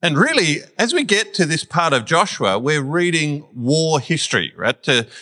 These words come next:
chapter eleven and twelve, and we're reading today about how Israel subdued their enemies and laid claim to the land that God had promised them. Their strategy was a, a, a bold one and a very successful one.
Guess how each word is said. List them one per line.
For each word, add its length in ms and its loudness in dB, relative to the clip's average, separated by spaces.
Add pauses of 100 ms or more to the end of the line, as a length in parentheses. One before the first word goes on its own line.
(120)
chapter 420 0
eleven 440 0
and 180 -4
twelve, 380 0
and 100 0
we're 140 0
reading 340 0
today 400 0
about 320 0
how 480 0 (280)
Israel 540 2
subdued 680 -2
their 220 2
enemies 760 -2
and 160 2
laid 380 0
claim 380 0
to 100 -2
the 100 -2
land 320 0
that 140 -8
God 320 -4
had 260 -4
promised 320 -6
them. 180 -20 (520)
Their 100 0
strategy 600 0
was 260 0
a, 560 2
a, 60 2
a 20 2
bold 420 2
one 380 2
and 320 0
a 100 2
very 240 2
successful 680 -2
one. 260 -8